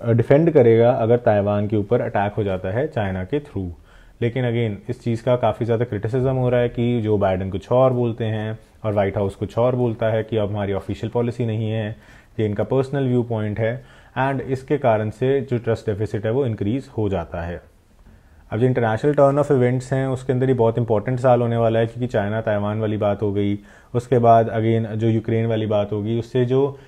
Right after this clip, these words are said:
यूएसए की डोमिनेंस है specially as a trusty ally वो कहीं ना कहीं शेक हो रही है और रशिया शायद इस गैप को फिल अप करने की कोशिश करेगा। अगर हम इंडिया की बात करें तो इंडिया का स्टैंड भी यहाँ पे जो है क्लियर होना चाहिए, लेकिन इंडिया को सबसे बना के चलना है क्योंकि हम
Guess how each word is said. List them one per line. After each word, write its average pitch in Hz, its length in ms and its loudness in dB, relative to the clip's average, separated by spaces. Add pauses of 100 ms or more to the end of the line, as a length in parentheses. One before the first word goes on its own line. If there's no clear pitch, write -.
(180)
यूएसए 127 340 2
की 139 80 0
डोमिनेंस 120 580 -2
है 127 280 2
specially 127 540 -2
as 113 40 0
a 123 60 2
trusty 120 520 -2
ally 104 320 2
वो 104 200 -2
कहीं 113 180 -2
ना 107 120 -4
कहीं 127 120 -2
शेक 113 280 -2
हो 110 140 2
रही 101 140 0
है 117 120 4
और 117 200 0
रशिया 117 280 2
शायद 117 300 2
इस 117 160 -4
गैप 104 300 0
को 120 60 -2
फिल 110 200 -2
अप 107 80 -2
करने 98 280 -2
की 123 140 -2
कोशिश 123 360 -4
करेगा। 90 480 -8 (400)
अगर 120 180 2
हम 131 120 0
इंडिया 110 220 0
की 131 100 -2
बात 127 240 2
करें 131 160 0
तो 147 60 2
इंडिया 135 300 2
का 143 80 -2
स्टैंड 120 380 -4
भी 127 120 -2
यहाँ 107 260 -2
पे 127 240 -2 (320)
जो 113 80 0
है 123 100 2
क्लियर 120 320 2
होना 123 200 0
चाहिए, 123 340 0
लेकिन 131 220 -2
इंडिया 123 440 0
को 139 300 2
सबसे - 320 -2
बना 113 220 2
के 101 120 -6
चलना 95 360 -2
है 123 200 -4 (280)
क्योंकि 120 260 0
हम 135 340 -2